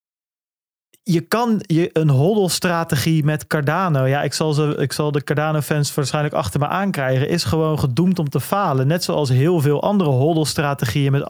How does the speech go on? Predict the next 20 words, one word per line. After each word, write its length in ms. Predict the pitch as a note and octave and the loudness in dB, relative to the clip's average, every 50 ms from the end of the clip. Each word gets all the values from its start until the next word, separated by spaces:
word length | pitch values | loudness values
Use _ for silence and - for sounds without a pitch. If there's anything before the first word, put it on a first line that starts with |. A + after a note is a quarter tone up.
| - - | -6 -4
met 240 | D3+ C#3+ C#3+ - | -2 -2 -2 -2
allemaal 320 | - E3+ E3+ E3+ D#3+ D3+ C#3+ | -2 -2 0 0 0 0 -2
gekke 360 | - - F3 D#3+ - D#3+ - | -2 -4 -4 -4 -4 -6 -4
altcoins 680 | - - E3+ E3+ D#3 - - - D3 C#3+ C#3+ C#3 C3+ B2+ | -2 0 0 0 -2 -2 -2 -2 0 0 2 0 0 0
en 120 | C#3+ C3+ C#3 - D#3+ D#3 | -2 -2 -2 -2 0 0
N 60 | D3+ | 0
F 100 | C3+ - | -2 -2
T's 440 | - - E3 D#3 D3+ D3+ C#3+ C3 - | -2 -2 0 2 2 2 0 0 -2
en 280 | - D3 C#3+ C#3 C3+ C3 - - - - - - - - - - | -2 0 0 0 0 -2 -4 -10 -20 -18 -18 -18 -20 -20 -8 -2
yield 520 | C3+ B2+ C3 D#3 F3 F3 E3 D#3+ - - | 0 2 2 4 4 2 2 0 -2 -4
farming-achtige 920 | - - - E3+ D#3+ E3 E3 D#3 D#3 D3+ D3+ - - E3+ - - - C#3+ C#3+ | -4 -2 0 0 2 2 2 2 0 0 0 0 -2 -2 -2 0 0 0 0
constructies. 800 | - D#3 D3 C3+ - - E3+ F#3 F3 - - D#3+ D3+ D#3 D3 - - - - - - | 0 0 -2 -2 0 0 0 0 0 -2 -2 0 0 0 -2 -4 -10 -16 -18 -14 -6
Leuk 260 | - C#3 D3+ F#3+ G#3+ F3+ | -2 0 2 2 2 0
dat 140 | F#3+ F3+ | 0 0
jij 140 | - F3+ E3 | 0 0 0
op 80 | D#3 C#3+ | 0 0
jaarbasis 880 | C#3+ D3+ D3+ E3 F3+ F3+ D3 D#3 D3+ D3+ D3+ C#3+ C3 C#3+ C3+ B2+ - - | 0 0 0 0 0 0 0 0 0 0 0 0 0 0 0 -2 -4 -4
tachtig 320 | - F3 E3+ E3 - D#3+ C#3+ | -2 -2 -2 -2 -4 -6 -4
procent 480 | - D3 C#3 - - G3 G#3+ G3+ G3+ | -2 -2 -2 0 0 0 0 0 -2
krijgt, 480 | - D3+ C3 A#2 B2 C#3 D3+ - - | -2 -2 -2 -2 -2 -4 -4 -6 -10